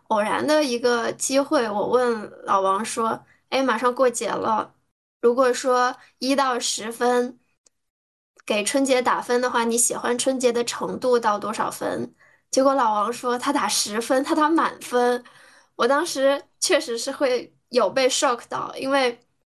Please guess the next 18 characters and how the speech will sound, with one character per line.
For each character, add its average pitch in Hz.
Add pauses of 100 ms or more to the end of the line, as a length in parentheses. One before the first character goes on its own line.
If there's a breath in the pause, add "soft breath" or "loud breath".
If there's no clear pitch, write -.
(180)
可 -
能 247
在 330
我 233
的 -
心 262
里， 214
春 269
节 254
要 233
在 220
我 214
心 226
里 226
打 220
分 220
的 208
话， 214